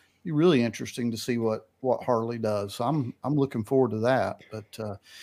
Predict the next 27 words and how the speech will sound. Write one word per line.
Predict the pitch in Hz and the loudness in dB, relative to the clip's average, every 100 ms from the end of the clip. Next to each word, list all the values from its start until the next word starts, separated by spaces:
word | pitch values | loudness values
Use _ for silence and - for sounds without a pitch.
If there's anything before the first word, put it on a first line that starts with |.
| - - | -18 4
you | 160 | 10
know, | 190 | 10
it's, | 147 143 - - | 10 6 -4 4
I, | 147 - | 4 6
I've, | 147 135 127 - _ _ _ - | 4 4 0 -14 _ _ _ 0
I | 139 | 2
just | 127 151 170 175 - - - | 2 6 8 8 4 -6 -8
recorded, | 135 135 - 160 143 120 117 | -2 -2 2 6 8 8 6
I | 127 | 6
don't, | 147 - | 4 4
I've | 139 123 | 0 -2
just | 117 | 0
got | - 131 | 4 4
the | |
raw | 120 127 135 | 4 4 4
footage. | 127 147 131 113 | 6 4 4 4
I | 131 | 2
don't | - | 2
have | 127 123 | 0 0
it, | 117 - | -2 -2
you | 131 | -4
know, | 113 | -2
edited | 131 139 123 120 113 | 0 0 -2 -4 -4
or | 117 | -4
anything, | 117 113 127 117 | -4 -4 -2 -2
but | 113 | 0
I, | 113 | -2